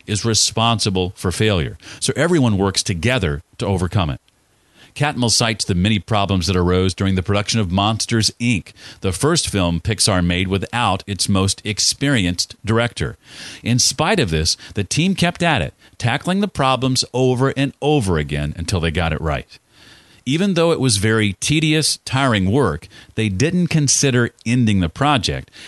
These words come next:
and instead accepted the failures and worked to overcome them. Moreover, allowing staff to fail in the earlier stages of a project gives them the chance to learn from their mistakes and do better later when it really counts. In fact,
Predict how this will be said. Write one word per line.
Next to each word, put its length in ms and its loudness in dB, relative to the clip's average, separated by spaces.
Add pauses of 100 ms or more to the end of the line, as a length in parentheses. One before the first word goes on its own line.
and 120 -2
instead 380 0
accepted 540 -2
the 120 0
failures 500 0
and 240 0
worked 400 -2
to 80 -4
overcome 560 0
them. 180 -2 (880)
Moreover, 460 2
allowing 520 0
staff 400 0
to 120 -4
fail 480 2
in 160 2
the 220 2
earlier 420 0
stages 440 0
of 80 0
a 80 2
project 640 0 (260)
gives 300 0
them 180 2
the 80 2
chance 380 0
to 140 -4
learn 280 2
from 160 0
their 100 2
mistakes 440 0
and 180 2
do 100 2
better 340 0
later 500 0
when 260 0
it 120 0
really 300 2
counts. 640 -2 (460)
In 160 0
fact, 320 -2